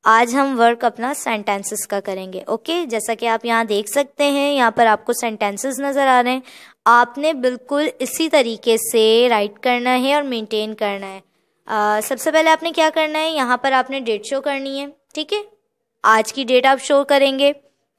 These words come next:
उसके बाद आपने यहाँ पर साइड में शो करना है पेज नंबर थर्टी नाइन। आपको यहाँ पर नज़र आ रहा है पेज नंबर थर्टी नाइन, ठीक है? यहाँ पर शो करने के बाद आपने ये क्वेश्चन राइट करना है, बिल्कुल इसी तरीके से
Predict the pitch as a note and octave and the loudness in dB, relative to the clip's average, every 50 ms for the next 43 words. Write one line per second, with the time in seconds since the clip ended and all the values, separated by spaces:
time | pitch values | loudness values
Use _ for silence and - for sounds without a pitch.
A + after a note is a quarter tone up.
0 | _ _ C#4 - - - - E4+ F4+ D#4+ C4 B3 B3+ A#3+ A#3+ A#3+ B3 C4+ B3+ - | _ _ -4 -2 -2 -2 2 2 2 4 4 4 6 6 6 6 6 4 0 0
1 | - A3+ A#3+ A#3+ B3 B3+ C#4 C#4+ C#4 B3+ B3 B3 C#4+ D4+ D4 - C4+ A3+ A3+ A3 | 2 4 4 4 2 0 0 2 2 2 2 2 0 -2 0 0 0 0 0 0
2 | A#3 C4 C#4 - C#4 B3+ B3 C4 B3 A#3+ C#4 D#4 D4+ - B3 A#3 A#3 B3+ B3 - | -2 -2 -2 0 0 0 0 0 0 0 0 -2 0 2 4 4 4 4 2 -2
3 | C4+ B3+ A#3 A3+ A3+ A3+ C#4+ D#4 - - C#4 A#3+ A3+ A3+ A#3+ A#3 A3+ G#3 G3+ F#3+ | -4 -4 -2 -2 0 0 0 0 0 0 0 0 0 0 -2 -4 -6 -6 -8 -10
4 | F#3 F#3+ - - G#3 G#3 - A#3 A#3 A3+ A3+ A3 B3+ B3 A#3+ A3+ G#3 A3+ A#3 A#3+ | -12 -12 -8 -8 -8 -6 -6 -4 -4 -4 -2 -2 -4 -4 -4 -4 -4 -2 -2 0
5 | B3 A#3+ A#3 A#3 B3+ D4+ F4+ - _ _ _ _ _ _ _ _ - A#3+ A#3+ C4+ | 2 2 2 2 0 -2 -2 -6 _ _ _ _ _ _ _ _ 4 6 6 6
6 | - A#3 C4+ C4+ C4 B3+ B3 B3+ D4 E4+ E4+ - D4+ B3 A3 G#3+ A#3+ A#3 A3+ G#3+ | 4 0 -2 -2 -2 0 2 2 2 2 2 2 2 2 2 2 0 0 0 -2
7 | G3+ G3 F#3+ G3 - - D4+ D#4 - - E4 C#4+ B3 A#3+ A#3+ A#3+ C#4+ C#4+ - - | -2 -4 -6 -8 -6 -6 -4 -2 0 0 2 4 4 2 4 4 2 0 2 2
8 | D4 C#4+ C#4+ C#4+ C#4 B3+ A#3+ A#3+ A#3 B3 B3+ B3+ A#3 A3+ A3 G#3+ G#3+ A3+ B3+ B3+ | 2 2 4 2 2 0 0 -2 0 0 0 2 4 4 4 6 6 4 4 2
9 | - - A#3+ A#3 A3+ - C4 C#4 D4 D#4 D#4+ - - A#3+ B3 A#3+ - C4+ C4 C4 | 2 4 4 4 4 2 -4 -6 -4 -6 -4 0 0 0 0 0 -2 -4 -2 2
10 | C4+ C4+ C#4 C4+ C4+ - C4 B3 A#3+ A#3 A#3+ A#3+ B3 A#3+ C4 C#4+ B3 B3 A3+ A3+ | 2 2 2 0 0 -2 0 0 0 0 0 -2 0 0 -2 -2 -2 -4 -4 -4
11 | - B3+ B3 A#3+ - C4 A#3+ B3+ B3+ A#3+ A#3+ A#3 B3+ B3+ B3 - C#4+ C#4+ E4+ | -4 -4 -4 -6 -6 -4 -2 -2 -2 -2 -2 0 0 0 2 2 2 2 2